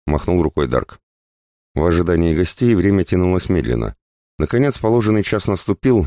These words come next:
и буквально через несколько минут раздался громкий стук в ворота. Дарку тут же дали знать, и он, спустившись вниз, вышел на крыльцо встречать гостей.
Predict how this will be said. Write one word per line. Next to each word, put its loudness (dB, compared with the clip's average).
и 0
буквально 0
через 0
несколько -2
минут 0
раздался 0
громкий 0
стук -4
в -2
ворота. -2
Дарку 0
тут 0
же 0
дали 2
знать, -2
и 0
он, 0
спустившись -2
вниз, 0
вышел 0
на 0
крыльцо -2
встречать -4
гостей. -4